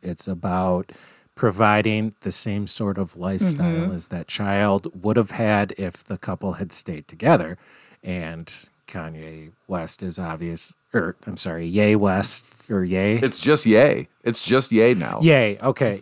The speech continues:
Speaker 1: Ye. I'm so, I don't follow celebrity news,
Speaker 3: <laughs>
Speaker 1: but, um, so, so anyway,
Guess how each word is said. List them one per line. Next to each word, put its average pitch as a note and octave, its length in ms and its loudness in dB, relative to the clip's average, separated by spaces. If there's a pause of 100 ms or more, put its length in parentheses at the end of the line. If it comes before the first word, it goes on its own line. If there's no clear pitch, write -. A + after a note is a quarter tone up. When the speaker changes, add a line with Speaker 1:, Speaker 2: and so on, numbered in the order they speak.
Speaker 1:
Ye. C3+ 380 2
I'm C#3+ 200 4
so, F3+ 120 2
I D#3 180 8
don't D3 240 4
follow G#2 580 -2 (220)
celebrity F2 580 -8
news, F2 360 -12
Speaker 3:
<laughs> B2 140 -8
Speaker 1:
but, A2+ 300 0
um, G#2+ 380 -6 (560)
so, - 380 0 (140)
so D#3+ 280 4
anyway, C3 480 4